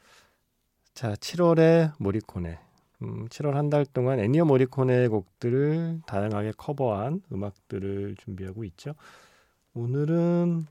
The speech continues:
어떤 음악이 좋을까요? 음, 지금 남아있는 시간을 보면 이거 괜찮을 것 같습니다.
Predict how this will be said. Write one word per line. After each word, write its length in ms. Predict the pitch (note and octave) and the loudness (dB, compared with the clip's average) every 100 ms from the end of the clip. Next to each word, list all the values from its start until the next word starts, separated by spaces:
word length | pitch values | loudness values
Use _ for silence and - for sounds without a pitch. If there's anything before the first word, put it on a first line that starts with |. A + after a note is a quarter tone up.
| _ | _
어떤 720 | A#2+ - _ _ D#3+ D3+ D3+ | -16 -16 _ _ -4 -2 -2
음악이 960 | C3+ C#3 C#3 C3+ C3+ C#3+ C#3+ D3 C3+ C#3+ | -2 -2 -4 -4 -4 -6 -4 -4 -4 -6
좋을까요? 1120 | - G#2+ A2+ A2 - - G2 F#2+ C#3+ D3 E2+ F2 _ _ _ _ | -8 -6 -4 -6 -8 -10 -10 -6 -2 -2 -4 -10 _ _ _ _
음, 840 | C3 A#1+ A#1+ B2 A#1 A#2 A#2+ A2+ - | -12 -10 -10 -10 -12 -12 -14 -16 -20
지금 200 | - A#2+ | -18 -12
남아있는 680 | A2+ G2+ B2+ B2+ B2 A#2+ A#2+ | -10 -6 -4 -2 -2 -4 -6
시간을 440 | - - B2+ B2 | -8 -8 -4 -4
보면 580 | A#2 F#2+ A#2 D3+ A2+ D#2+ - _ - | -4 -6 -4 -2 -2 -6 -14 _ -14
이거 320 | C3+ D3+ D#3+ | -10 -6 -8
괜찮을 440 | - - - A#2+ | -6 -10 -8 -10
것 100 | A2+ | -8
같습니다. 500 | G2 F2 - D#2+ D#2+ | -10 -10 -14 -14 -16